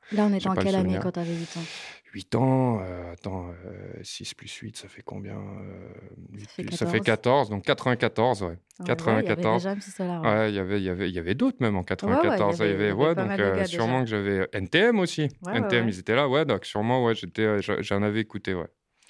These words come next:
Speaker 1: T'étais comment à l'école ? T'aimais bien écrire ? T'aimais bien le
Speaker 2: Euh,
Speaker 1: français ?
Speaker 2: bah, à l'école, moi, j'étais un, plutôt un bon élève, euh, bon élève du fond de la classe.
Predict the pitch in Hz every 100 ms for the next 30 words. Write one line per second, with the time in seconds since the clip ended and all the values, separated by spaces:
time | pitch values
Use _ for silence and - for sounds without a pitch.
0 | _ - 220 247 262 370 254 196 208 226
1 | - - - _ _ - 208 202 202 190
2 | - 220 240 254 - 135 135 131 131 127
3 | 131 131 131 127 135 202 214 - 139 131
4 | 131 135 208 214 196 170 160 135 127 117
5 | - 160 139 131 120 123 123 131 185 196
6 | 156 _ - - - - 110 104 104 123
7 | 127 131 139 113 123 - 123 120 117 127
8 | 151 -